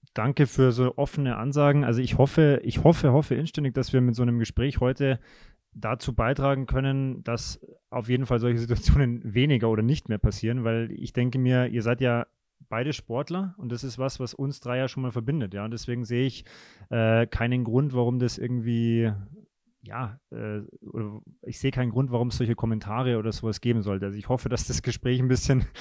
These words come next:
<laughs> dazu beiträgt, dass, äh, vielleicht einige da ein bisschen umdenken. Ähm, jetzt nochmal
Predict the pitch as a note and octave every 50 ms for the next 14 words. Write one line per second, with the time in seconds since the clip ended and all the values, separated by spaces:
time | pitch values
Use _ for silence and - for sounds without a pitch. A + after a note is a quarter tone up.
0 | - - - - F#3+ - - - B2 A#2 - C3 G#2+ A#2+ A2+ A2+ A2+ C#3 C#3 B2+
1 | - - B2+ - - - B2+ B2 A#2 A#2 A#2 A#2 A2 - A#2 A2+ A#2 A#2 - -
2 | - - - - A2+ A#2 A#2+ A2+ A#2+ A2 A#2 A2+ A2+ A2+ A2+ A#2 - - A2+ -
3 | B2 C3+ C3+ C#3+ C#3+ D3 - D3+ D3 - - - - - - - - - - -
4 | B2 C3 C3 C3+ - C3+ B2 - D3+ D3+ D#3+ E3 D3+